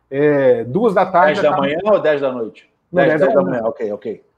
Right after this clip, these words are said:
Speaker 1: É, duas da tarde as fotos já estão lá na galeria pra ele escolher, ele escolhe as fotos, manda pro cara recortar, o cara recorta no outro dia, no outro dia tá indo pro estúdio fazer três D, três dias depois a foto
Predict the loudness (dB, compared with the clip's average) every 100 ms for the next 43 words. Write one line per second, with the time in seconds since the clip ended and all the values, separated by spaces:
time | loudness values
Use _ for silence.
0 | _ _ _ -20 -16 -10 -6 -4 -4 -6
1 | -14 -10 -4 0 0 0 0 0 -2 -4
2 | -4 -2 -4 -2 -2 -2 -2 0 2 0
3 | -2 -6 -4 -2 0 0 0 -2 -2 -4
4 | -2 0 0 -2 -2 0 0 -2 -4 -4
5 | -4 -4 -2 -2 0 -2 -2 -4 -2 -2
6 | -2 -2 -4 -4 -8 -8 -10 -8 -8 -8
7 | -10 _ _ _ -4 -2 0 0 0 -2
8 | -2 -4 -4 -4 -4 -4 -2 -2 -2 -4
9 | -2 -2 -2 -2 -2 -2 -4 -2 -6 -6